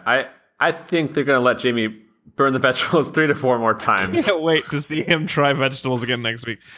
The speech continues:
Speaker 2: Also would be great if he was like, You know what? I've learned my lesson. Steak tartare.
Speaker 1: <laughs>
Speaker 2: Just, I'm making no vegetables the rest of the season. Just straight,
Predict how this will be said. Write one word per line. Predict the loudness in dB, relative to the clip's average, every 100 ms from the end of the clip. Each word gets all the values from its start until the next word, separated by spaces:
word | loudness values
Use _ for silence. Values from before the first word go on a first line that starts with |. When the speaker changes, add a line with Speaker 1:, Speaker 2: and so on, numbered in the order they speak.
| -20 -10 0
Speaker 2:
Also | 2 2 2
would | 4
be | 2
great | 2 2 2 0
if |
he | 0
was | 0 2
like, | 2 0 -4 _ _ _ -2
You | 2
know | 4
what? | 4 4
I've | 2 2
learned | 2 2 2
my | 2
lesson. | 2 0 0 -2 -4 _ _ _
Steak | -14 -2 0 0 0
tartare. | 0 2 0 -2 -4 _ _ _
Speaker 1:
<laughs> | _ _ -8 -8 0
Speaker 2:
Just, | 0 0 -4 -6 -6 -10 -10 -2
I'm | 0 4
making | 4 4 4
no | 4 4
vegetables | 2 2 2 2 4
the | 4
rest | 4 2
of |
the | 2
season. | 2 2 2 0 -4 -12 _ _ _ _ _ _ _
Just | -2 -2
straight, | -4 0 2 2